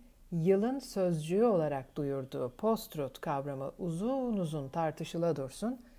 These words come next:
yalanın ortaya atıldığı andan itibaren yalan olduğunun değil de doğru olduğunun ispatlanmaya çalışıldığı veya yalan söylediği açığa çıkanların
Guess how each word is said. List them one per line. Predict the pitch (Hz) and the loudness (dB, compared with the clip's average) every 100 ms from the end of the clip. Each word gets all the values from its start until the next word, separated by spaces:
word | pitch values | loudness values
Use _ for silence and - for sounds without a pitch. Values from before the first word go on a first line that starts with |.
| - _ - | -20 _ -8
yalanın | 170 165 185 208 247 285 | -2 2 4 4 2 -2
ortaya | 247 190 185 185 180 165 | -2 -2 -2 0 -2 0
atıldığı | 160 - 175 156 180 190 | -4 -4 -4 0 0 0
andan | 151 160 170 180 170 | -2 -2 -2 -2 -4
itibaren | 143 139 156 143 135 151 240 254 - - - | -6 -6 -6 -4 -2 -2 -4 -4 -14 -20 -10
yalan | 165 170 175 214 247 | -4 -2 0 0 0
olduğunun | 220 151 139 139 135 127 127 147 | -2 -2 -2 -4 -6 -6 -4 0
değil | 208 254 180 | 0 0 0
de | 156 220 - - - - - _ - - 147 | 0 -2 -6 -20 -20 -20 -20 _ -20 -6 4
doğru | 170 175 262 | 8 8 6
olduğunun | 285 202 170 160 143 - | 4 4 2 0 -2 -6
ispatlanmaya | 156 - 156 - 151 147 156 180 | -8 -6 -8 -6 -6 -4 -2 -2
çalışıldığı | 180 143 131 - 135 123 151 247 - - - - - - - | 0 -4 -4 -4 -4 -2 -2 -2 -6 -20 -20 -20 -20 -18 -4
veya | 170 233 254 226 196 | 0 2 2 0 0
yalan | 175 185 214 277 | 2 2 0 -4
söylediği | 269 247 220 202 185 170 | 0 2 2 2 2 0
açığa | 160 170 180 156 | 0 -4 -2 -4
çıkanların | - 170 160 147 139 160 247 | -4 -6 -4 -4 -2 0 -2